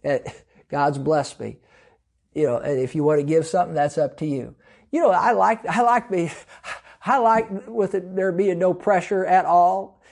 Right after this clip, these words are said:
if somebody gives or somebody doesn't. And, and, you know, I'll just say one thing good about myself <laughs> is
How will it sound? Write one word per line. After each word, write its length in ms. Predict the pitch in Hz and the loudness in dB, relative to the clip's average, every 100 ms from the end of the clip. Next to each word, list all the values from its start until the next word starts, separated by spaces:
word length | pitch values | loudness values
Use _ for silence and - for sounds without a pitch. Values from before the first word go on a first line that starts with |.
| _ | _
if 140 | 156 147 | -8 -6
somebody 400 | 185 175 175 156 | -4 0 -2 -2
gives 420 | 165 185 196 175 | -2 0 -2 -4
or 240 | 165 - | -6 -6
somebody 420 | 143 180 170 180 180 | -6 -4 0 0 0
doesn't. 360 | 139 113 110 - _ _ _ _ | -2 -6 -12 -16 _ _ _ _
And, 220 | 190 196 | 0 2
and, 160 | 220 233 | 0 2
you 60 | |
know, 80 | 240 | 2
I'll 180 | 214 226 | 4 4
just 240 | 202 208 | 2 -2
say 160 | - 214 | 0 0
one 260 | 202 208 196 | 2 0 -2
thing 220 | 190 165 | -6 -2
good 160 | 202 | -2
about 280 | 180 160 156 | 2 0 0
myself 640 | 147 127 - 139 143 147 _ _ _ _ _ - | -2 -8 -6 -2 -2 -4 _ _ _ _ _ -20
<laughs> 560 | - _ - - - | -20 _ -18 -18 -6
is 280 | - 320 - | 0 0 -2